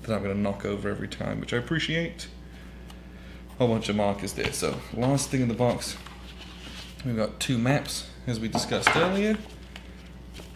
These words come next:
So the first one, let's look at the Golan map. I believe it's this one. All right, uh, let's see which. And it's kind of oriented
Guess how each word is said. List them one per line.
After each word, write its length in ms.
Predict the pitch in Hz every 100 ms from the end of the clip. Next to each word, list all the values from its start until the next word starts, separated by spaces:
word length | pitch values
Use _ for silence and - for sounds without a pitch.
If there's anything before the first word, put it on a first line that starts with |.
| -
So 120 | -
the 120 | 87
first 460 | - 143 147 127 -
one, 200 | 135 123
let's 160 | -
look 140 | 123 120
at 80 | 107
the 40 |
Golan 800 | 104 110 - 123 123 113 104 104
map. 240 | 107 113
I 80 | 117
believe 280 | 135 110 107
it's 160 | -
this 160 | 127 -
one. 100 | 175 - - - - - - - - - - - - - -
All 80 | - -
right, 200 | 82 - - - - - - -
uh, 40 | - - - -
let's 140 | -
see 340 | - - - -
which. 340 | - - - - - - - - - - - - - - - -
And 260 | 151 156 143
it's 140 | -
kind 180 | - 139
of 140 | -
oriented 640 | 127 123 120 113 110 107